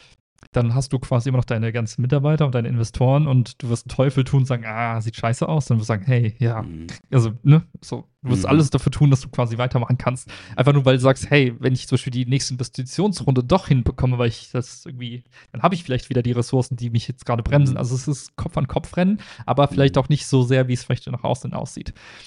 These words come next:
Speaker 2: Ja, aber was sie
Speaker 1: Und da
Speaker 2: innerhalb
Speaker 1: gibt's
Speaker 2: aber denken müssen und fühlen müssen, weil sonst Unternehmen nicht funktionieren, auf dem Level wahrscheinlich so ein bisschen, ne?
Speaker 1: Ja, du musst immer so einen gewissen Schein wahren. Und was natürlich auch ein
Speaker 2: Mhm.
Speaker 1: interessanter Move ist, und das will ich jetzt auch nochmal ausspielen, ist,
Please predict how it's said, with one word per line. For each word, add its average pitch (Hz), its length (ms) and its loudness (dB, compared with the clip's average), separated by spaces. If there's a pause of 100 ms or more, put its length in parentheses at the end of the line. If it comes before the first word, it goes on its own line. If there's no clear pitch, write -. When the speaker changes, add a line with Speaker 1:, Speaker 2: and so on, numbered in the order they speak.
(240)
Speaker 2:
Ja, 98 280 -2
aber 104 140 -6
was 104 160 -4
sie 120 100 -6
Speaker 1:
Und 139 80 4
da 156 60 4
Speaker 2:
innerhalb 127 180 -2
Speaker 1:
gibt's 110 180 -4
Speaker 2:
aber 104 280 -8
denken 110 480 -6
müssen 117 280 -4
und 101 140 -4
fühlen 113 320 -2
müssen, 117 340 -2
weil 101 160 0
sonst 104 240 -6
Unternehmen 104 380 0
nicht 95 140 -4
funktionieren, 95 520 -6
auf 98 200 -10
dem 98 200 -2
Level 95 300 -2
wahrscheinlich 87 520 -6
so 90 60 -10
ein 90 80 -6
bisschen, 90 300 -6
ne? 117 160 -4 (1120)
Speaker 1:
Ja, 143 160 4 (280)
du 131 100 2
musst 143 240 2
immer 143 240 4
so 131 100 0
einen 135 120 2
gewissen 131 280 -2
Schein 147 320 0
wahren. 117 180 -2
Und 131 140 -4
was 131 200 2
natürlich 131 320 0
auch - 180 2
ein 185 220 2
Speaker 2:
Mhm. 170 60 -8
Speaker 1:
interessanter 156 540 -4
Move 147 380 -2
ist, 160 200 -4
und 131 40 -6
das 117 100 -8
will 123 80 -6
ich - 80 -16
jetzt 127 140 -16
auch 110 60 -8
nochmal 143 220 -4
ausspielen, 147 440 -2
ist, 131 300 -2